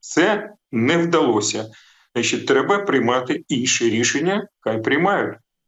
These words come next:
Але так чи інакше, говорити про те, що якщо не буде зброї, то, значить, недоцільно, це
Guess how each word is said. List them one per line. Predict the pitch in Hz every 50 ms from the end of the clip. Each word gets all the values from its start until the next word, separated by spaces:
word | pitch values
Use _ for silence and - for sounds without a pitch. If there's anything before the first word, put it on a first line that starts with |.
| _ _ -
Але | 120 120 123 123 120
так | 127 143 131 117 -
чи | - - 131 123
інакше, | 120 139 160 185 185 - - - 175 170 170 170 170 - _ _ _ -
говорити | 120 127 135 135 139 135 135 135 123
про | 113 139 135
те, | 135 143 139 117
що | - - 131 127
якщо | 123 127 - 135
не | 123 127
буде | 123 123 123 117 120 123 117
зброї, | 113 110 107 117 120 120 123 117 110 110 110
то, | - 117 110 110 110 113 113 117 107
значить, | 107 113 107 110 - 107 -
недоцільно, | 123 117 120 123 120 123 120 123 - - 190 214 226 180 131 120
це | 123 - - - - 147 147 147 147 143 143 147